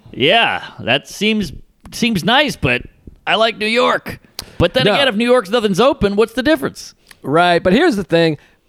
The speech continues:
Speaker 2: This is what I realized. It's like, uh, "My Hometown" by Bruce Springsteen, which is, you know, my favorite. You know, uh, you guys, you guys know how I feel. But there's a great part of the end of the song where he says, you know, uh, "Last night, me and Kay, we laid in bed talking about getting out,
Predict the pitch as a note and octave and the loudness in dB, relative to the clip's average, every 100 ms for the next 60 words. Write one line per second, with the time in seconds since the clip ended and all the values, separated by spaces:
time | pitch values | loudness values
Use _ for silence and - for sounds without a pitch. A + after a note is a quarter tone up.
0 | - D#3+ A#3+ G#3+ G3 E3+ E3+ D3+ - _ | -6 -2 -2 0 2 4 4 2 0 _
1 | - C3+ F#3+ F#3 E3 D3+ C3+ A#2 G#2 A#2+ | -6 -2 0 0 2 2 2 2 -2 -2
2 | F3 E3+ E3+ C#3+ - F3 F3+ C#3+ C3 A#2+ | 0 2 2 2 0 0 2 4 2 2
3 | C#3+ C#3+ - C#3 C#3+ B2+ - C3 C3+ A2 | 2 0 0 0 0 -2 -4 -2 -2 -4
4 | A2 G2+ F#2+ C3 A2 G#2 G2 F#2+ A2 A2+ | -6 -10 -8 -4 -2 -2 -6 -8 -6 -4
5 | G#2+ A2 B2+ A2+ G2 A#2+ A#2+ A2 A2 B2+ | -4 -4 -4 -6 -6 -6 -4 -4 -2 0
6 | A#2+ A2+ G#2 - D3 B2+ A2 A#2+ A#2+ A2+ | 0 -2 -4 -6 -4 -2 0 2 2 4
7 | A2 G#2 F3+ G3 C3 B2+ - _ _ _ | 2 2 4 4 4 2 -2 _ _ _
8 | _ _ _ _ _ - - - E3 C#3+ | _ _ _ _ _ -20 -10 2 2 4
9 | C#3 F#3 A3 - - G3+ G#3+ F3+ G3+ F#3 | 2 2 2 0 0 4 4 4 4 4
10 | D#3+ - G#3+ A3 G#3+ F#3 E3 D#3+ C3 E3 | 2 2 2 4 4 4 4 2 2 2
11 | D3+ B2 D3 F#3 D#3+ D3 D3 C#3 C#3 C3 | 2 2 2 2 4 4 2 2 -2 -2
12 | B2 A#2+ A2 C3 B2+ A2+ D#3+ D3 F#3 F#3+ | -4 -6 -10 -16 -10 -4 -2 0 2 2
13 | E3 - E3 E3+ C#3+ - G#3 G3+ F3+ C#3+ | 0 -2 0 2 0 0 2 6 6 6
14 | E3 F3 D3+ C3+ F3+ F#3 E3+ D#3+ D3+ D3+ | 4 4 4 4 4 4 2 2 0 0
15 | C#3 C#3 C3 A2 D3+ C3+ C#3+ G3+ G3 - | 0 2 2 0 -2 -2 -2 2 2 0
16 | - | -10